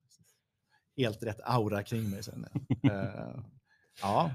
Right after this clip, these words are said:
Speaker 2: Ja, vad fint.
Speaker 1: Jag kanske får anledning att återkomma. Jag gör säkert något dumt.
Speaker 2: Vänta, du, vänta, du, du,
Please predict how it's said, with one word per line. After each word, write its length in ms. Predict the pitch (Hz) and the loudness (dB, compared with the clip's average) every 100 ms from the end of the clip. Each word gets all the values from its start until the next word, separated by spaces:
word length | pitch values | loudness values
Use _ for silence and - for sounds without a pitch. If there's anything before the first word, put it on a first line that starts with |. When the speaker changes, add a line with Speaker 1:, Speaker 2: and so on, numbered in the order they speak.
| - _ | -6 _
Speaker 2:
Ja, 280 | 110 101 101 | -6 -4 -4
vad 140 | 101 - | -6 -8
fint. 240 | 101 98 - | -10 -10 -6
Speaker 1:
Jag 120 | 107 | 2
kanske 260 | 143 113 | 2 2
får 140 | 127 123 | 0 2
anledning 360 | - 113 113 | 2 2 0
att 40 | 113 | -2
återkomma. 360 | 110 - 117 - _ _ _ _ _ _ _ _ _ | -4 -8 -10 -10 _ _ _ _ _ _ _ _ _
Jag 160 | 82 82 | -6 -6
gör 60 | |
säkert 360 | - 92 85 82 | -6 -10 -10 -12
något 120 | 80 | -14
dumt. 180 | 80 82 _ _ _ _ _ - - _ - - - 165 - - - | -14 -18 _ _ _ _ _ -20 -20 _ 2 10 12 12 8 6 10
Speaker 2:
Vänta, 200 | 147 143 | 12 12
du, 240 | 127 143 | 10 10
vänta, 240 | 135 127 | 12 12
du, 100 | 101 | 12
du, 240 | 294 - | 12 10